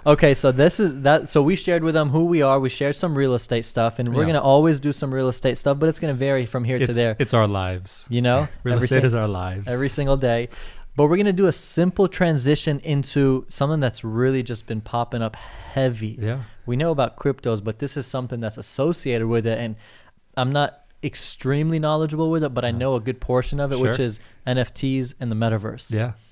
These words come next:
Speaker 2: Ooh.
Speaker 1: Trippy stuff.
Speaker 2: Man, it's, uh, Zuckerberg is, like, spearheading it, dude. Literally, so Facebook is changing their name to Meta.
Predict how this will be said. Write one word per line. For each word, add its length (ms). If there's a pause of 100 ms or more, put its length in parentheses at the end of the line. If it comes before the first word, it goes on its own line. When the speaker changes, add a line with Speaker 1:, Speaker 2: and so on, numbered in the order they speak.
(160)
Speaker 2:
Ooh. 540
Speaker 1:
Trippy 720 (100)
stuff. 600
Speaker 2:
Man, 360
it's, 300
uh, 280 (640)
Zuckerberg 540
is, 180
like, 240
spearheading 640
it, 80
dude. 300 (100)
Literally, 600
so 220
Facebook 420
is 120
changing 420
their 140
name 360
to 80
Meta. 360